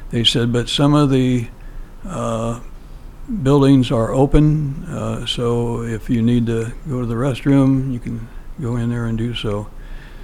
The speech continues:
So I decided that, yeah, I'm, I'm gonna take that offer up, and walked into the, one of the buildings and went to the, the men's restroom and opened the door and walked right into the chest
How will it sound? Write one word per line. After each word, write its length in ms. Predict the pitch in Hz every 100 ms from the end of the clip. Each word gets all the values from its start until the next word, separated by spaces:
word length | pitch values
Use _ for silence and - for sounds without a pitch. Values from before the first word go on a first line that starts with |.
| - - - -
So 380 | - 135 139
I 140 | 135 143
decided 540 | 139 123 - 120 123
that, 200 | 117 110
yeah, 240 | 113 127 135
I'm, 640 | 139 135 120 131 127 160
I'm 160 | 120 135
gonna 180 | 127 120
take 280 | 147 117 -
that 200 | 117 113
offer 400 | 113 117 117 107
up, 260 | 123 143 -
and 680 | 123 117 113 117 127 180
walked 240 | 143 131 110
into 140 | 127
the, 80 | 123
one 160 | 123 123
of 60 |
the 60 | 131
buildings 480 | 117 123 123 127 120
and 320 | 113 107 131
went 200 | 123 131
to 180 | - 123
the, 220 | 120 113 113 - - - - - -
the 100 | 107
men's 320 | 120 131 117
restroom 800 | 135 120 117 - 120 123 123 123 - - - - - - - - -
and 180 | 127
opened 260 | 123 127 123
the 80 | 120
door 320 | 120 123 127
and 140 | 120
walked 240 | 113 120 101
right 280 | 117 127 131
into 380 | 131 120 -
the 140 | 120 110
chest 720 | - - 143 123 - - -